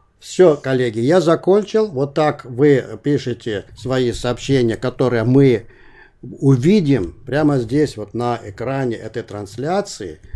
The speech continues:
Прямо здесь на экране, коллеги. Вот здесь вот где-то будут показываться эти, э, сообщения, которые видны в чате. Это очень удобно. Все, что вы пишете вот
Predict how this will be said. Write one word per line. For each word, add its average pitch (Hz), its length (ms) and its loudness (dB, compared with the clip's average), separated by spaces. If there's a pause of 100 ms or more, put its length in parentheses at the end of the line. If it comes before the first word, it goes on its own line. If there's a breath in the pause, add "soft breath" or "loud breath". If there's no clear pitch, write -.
(360 loud breath)
Прямо 113 360 -4
здесь 110 360 -4
на 95 120 -10
экране, 147 460 -6
коллеги. 104 520 -6 (1400)
Вот 117 160 -2
здесь 123 400 0
вот 156 380 0 (100)
где-то 113 380 -6 (220)
будут 160 480 -2
показываться 175 960 -4
эти, 143 460 -4 (360 loud breath)
э, 117 240 -8
сообщения, 170 800 0
которые 151 580 -4
видны 113 400 -6
в 131 80 -16
чате. 110 480 -8
Это 160 220 -2
очень 180 240 2
удобно. 123 560 2 (320 loud breath)
Все, 175 220 6
что - 180 -4
вы 135 80 2
пишете 123 580 -4
вот 110 420 -4